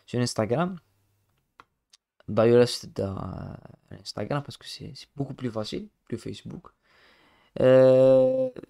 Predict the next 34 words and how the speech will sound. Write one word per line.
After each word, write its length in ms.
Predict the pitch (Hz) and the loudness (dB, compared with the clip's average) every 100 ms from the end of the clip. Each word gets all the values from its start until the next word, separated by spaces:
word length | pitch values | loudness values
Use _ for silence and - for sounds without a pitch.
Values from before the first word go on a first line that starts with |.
| - _ _ _ _ - | -20 _ _ _ _ -4
إن 160 | 160 | -2
هشام 400 | 196 226 220 240 | 2 2 2 0
شرمي 600 | 220 233 220 226 262 226 | 4 4 4 2 2 2
في، 320 | 196 208 185 190 | 0 -2 -2 2
في 460 | 202 180 165 151 | 2 4 2 0
كومبيتيسيون 600 | - 190 196 208 202 247 | -2 -4 -4 -6 -2 -2
أنونسي 400 | 240 226 214 220 | 0 -2 0 0
بلي 360 | 202 160 165 170 | 0 0 2 2
هادشي 240 | 170 180 | 2 0
لي، 260 | 175 165 156 | 2 2 2
آه، 680 | - - - _ 143 143 | -2 -16 -20 _ 0 2
لاسومبلي 440 | 151 165 180 170 170 | 4 4 4 4 4
جينيرال 560 | 151 151 156 160 160 | 4 2 2 2 2
موبيليست 640 | 156 165 151 156 190 202 - | 4 2 2 0 0 -4 -2
لو، 300 | 156 156 151 | 2 2 2
لو 240 | 147 143 | 2 0
ميركودي، 580 | 151 170 160 160 143 127 | 6 6 6 2 4 2
يقلا، 280 | 127 170 185 | 2 4 4
آه، 220 | 180 160 | 6 6
لو 200 | 147 143 | 6 4
جودي، 640 | 139 143 165 147 214 233 - - - 180 | 2 2 0 2 -2 -2 -6 -20 -6 2
إني 140 | 190 | 2
كوريش 300 | 185 165 160 | 4 2 2
داشي 200 | 143 151 | 0 0
قلان. 340 | 135 120 117 104 _ _ _ _ _ _ _ _ _ _ _ - | 0 2 2 0 _ _ _ _ _ _ _ _ _ _ _ 2
إلا 80 | 160 | 4
قد 200 | - 160 | 6 2
زرم 320 | 131 165 175 | 6 4 4
بلا 220 | 131 147 | 8 8
إني 140 | 151 151 | 8 4
دي 140 | 131 | 0
تواكتبن 560 | - 135 131 120 110 110 | 2 2 2 -2 0 2
ثورة 280 | 117 113 | 4 4
ذا، 260 | 107 110 165 | 4 0 -2